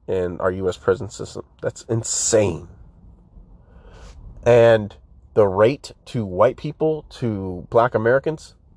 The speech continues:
is, it doesn't follow, do you know what I'm saying? Um, it, it, it's, it's way out of whack. It's obvious that these people are just getting the book thrown at them, and, you know what I'm saying, the charges are being,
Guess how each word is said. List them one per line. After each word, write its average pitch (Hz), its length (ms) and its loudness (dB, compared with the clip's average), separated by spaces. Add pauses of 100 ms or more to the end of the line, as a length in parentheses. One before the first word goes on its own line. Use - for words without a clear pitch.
(800)
is, 120 440 4
it 117 160 -2
doesn't 143 400 4
follow, 110 840 2 (1040)
do 117 60 0
you 117 40 4
know 110 40 6
what - 0 -
I'm 107 40 -4
saying? 107 480 2
Um, 92 480 0 (140)
it, 104 160 -4
it, 113 200 -2
it's, 110 520 -6
it's 113 160 -2
way 127 260 6
out 117 80 6
of 101 60 2
whack. - 280 -4
It's 90 160 -10
obvious 123 440 0
that 107 240 0 (160)
these 123 140 -8
people 120 300 -8
are 95 100 2
just - 500 0 (520)
getting 101 220 -8
the 90 60 -2
book - 260 0
thrown 120 260 2
at 110 160 4
them, 101 420 0 (300)
and, 92 540 -2
you - 0 -
know - 60 -20 (120)
what 101 100 -4
I'm 92 80 -4
saying, 98 180 -2
the 90 80 -4
charges 107 500 0
are 87 60 -2
being, 90 480 -8